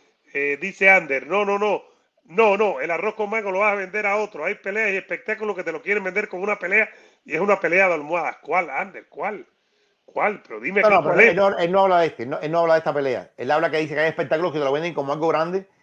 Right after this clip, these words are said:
Speaker 2: y que después no son lo que, lo, lo que uno quiere ver, ¿no? No,
Speaker 1: Pero
Speaker 2: no, yo no creo que
Speaker 1: acuérdense
Speaker 2: se
Speaker 1: que,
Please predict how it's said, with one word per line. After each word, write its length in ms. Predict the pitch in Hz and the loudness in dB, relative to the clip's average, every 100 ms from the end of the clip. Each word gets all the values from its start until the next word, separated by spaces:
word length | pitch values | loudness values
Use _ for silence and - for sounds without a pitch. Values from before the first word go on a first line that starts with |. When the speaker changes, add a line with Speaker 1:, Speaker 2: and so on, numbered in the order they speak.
| _ _ - | _ _ -18
Speaker 2:
y 80 | - | -6
que 80 | |
después 240 | 135 120 143 | -4 -2 -4
no 100 | 151 | -2
son 160 | 156 | -4
lo 100 | 151 | -4
que, 220 | 131 127 110 | -4 -6 -6
lo, 140 | 117 | -8
lo 180 | 110 113 | -8 -8
que 80 | 120 | -6
uno 140 | 131 | -6
quiere 180 | 120 120 | -6 -4
ver, 140 | 113 | -4
¿no? 240 | 120 151 - | -6 -8 -10
No, 80 | 120 | -12
Speaker 1:
Pero 240 | 139 160 | -6 0
Speaker 2:
no, 80 | 220 | 2
yo 60 | |
no 80 | 190 | 2
creo 120 | 202 | 2
que 80 | 185 | 0
Speaker 1:
acuérdense 80 | 156 | -2
Speaker 2:
se 60 | |
Speaker 1:
que, 60 | - | -6